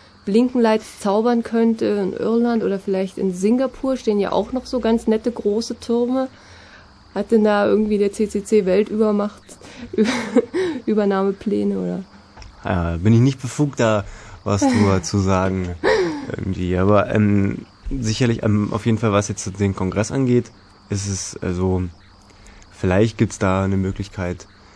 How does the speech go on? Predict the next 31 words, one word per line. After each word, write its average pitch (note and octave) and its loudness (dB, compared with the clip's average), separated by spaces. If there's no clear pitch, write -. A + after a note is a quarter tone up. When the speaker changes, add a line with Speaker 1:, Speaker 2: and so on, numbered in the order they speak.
Speaker 2:
solange F#2+ 0
jetzt F#2 -4
da F#2 -2
noch F2+ -2
Baustelle F#2+ -2
ist, F2+ -6
da F#2+ -4
vielleicht F2+ -6
diese F#2 -2
blinkendes F#2+ -6
Herz, - -10
äh, E2+ -2
Installation F#2 -4
noch, F2+ -6
noch F#2 -6
mal F2 -6
irgendwie E2 -8
aufzuweiten. E2+ -10
Oder G#2 0
vielleicht G2+ -2
müssen G#2+ 0
wir G2+ 0
sie F#2+ -2
auch - -6
abbauen. A#2 0
Vielleicht F2 -4
ist A2 -2
sie B2+ 4
auch B2 2
schon B2+ -4
abgebaut, A#2+ 0